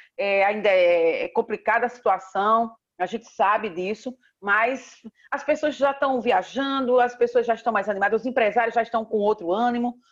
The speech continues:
muitos empregos já sendo recuperados. E é isso. Hoje o, o prefeito, inclusive, anunciou algumas novidades,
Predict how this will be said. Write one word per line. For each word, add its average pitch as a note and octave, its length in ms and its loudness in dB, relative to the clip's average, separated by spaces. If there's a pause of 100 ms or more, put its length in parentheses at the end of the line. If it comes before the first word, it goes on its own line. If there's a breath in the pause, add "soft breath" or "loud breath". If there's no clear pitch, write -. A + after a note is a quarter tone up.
(120 soft breath)
muitos D4 460 0
empregos A#3 540 0
já A3+ 140 0
sendo A3 240 -4
recuperados. G3 880 0 (640 soft breath)
E B3+ 580 -2
é F#4 120 0
isso. B3 260 -2
Hoje C4 300 4
o, C4+ 200 -2
o G#3 60 0
prefeito, A3 460 0
inclusive, G#3 460 -4
anunciou G3+ 460 0
algumas F#3 420 0
novidades, G3 720 -2